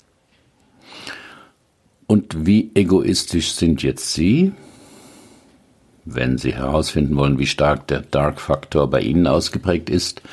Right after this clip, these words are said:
können Sie diesen kostenlosen O-, Online-Test auf Englisch machen. Der Link auf meinem Blog. Dort finden Sie auch Links,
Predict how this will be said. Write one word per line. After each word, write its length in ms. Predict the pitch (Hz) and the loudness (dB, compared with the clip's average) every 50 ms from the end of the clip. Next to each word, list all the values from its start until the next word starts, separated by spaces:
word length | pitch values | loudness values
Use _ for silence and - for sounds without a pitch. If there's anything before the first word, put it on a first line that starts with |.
| - - - - - - - _ _ - | -20 -20 -18 -20 -20 -20 -20 _ _ -10
können 260 | - 69 65 65 - | -8 -6 -4 -4 -4
Sie 80 | 69 | -4
diesen 300 | 64 73 76 80 87 78 | -2 -2 0 2 2 2
kostenlosen 680 | 71 - 80 78 - - 82 78 76 78 78 73 80 - | 2 2 0 0 0 0 0 2 2 2 2 0 0 -2
O-, 160 | - 73 - - - - | -4 -6 -8 -10 -14 -6
Online-Test 920 | - 95 95 98 95 85 82 80 - - 82 90 - - - - - - - _ _ - | -2 0 2 2 2 2 2 2 2 2 2 0 0 -2 -6 -10 -12 -18 -20 _ _ -12
auf 140 | - - | -10 -8
Englisch 480 | - - - 73 71 76 76 - - - - | -8 -6 -4 -2 0 0 0 -2 -4 -4 -2
machen. 500 | 71 71 - 73 85 90 104 117 110 - - - - - - - | 0 0 2 2 2 2 2 2 0 -2 -6 -14 -20 -16 -10 -6
Der 80 | - | -6
Link 340 | - - - - 71 67 - | -4 -4 -4 -6 -6 -6 -8
auf 160 | - - - | -8 -6 -2
meinem 240 | - 69 65 67 73 | -2 -2 0 -2 -2
Blog. 340 | 71 71 69 69 69 - - - - - - - - - - - - - - - - - - - - - - - - - - - - - - - - - _ _ _ - | -2 -2 -2 -2 -4 -8 -14 -20 -20 -20 -20 -20 -20 -20 -20 -20 -20 -20 -20 -20 -20 -20 -20 -20 -20 -20 -20 -20 -20 -20 -20 -20 -20 -20 -20 -20 -20 -20 _ _ _ -4
Dort 200 | - 65 - - | -2 -2 -2 0
finden 280 | - 73 69 73 71 | 0 -2 0 0 -2
Sie 140 | 67 69 69 | -2 -2 0
auch 160 | 67 67 67 | 0 0 0
Links, 500 | 71 69 69 67 65 - - - - - | 0 0 2 2 0 0 -2 -4 -6 -8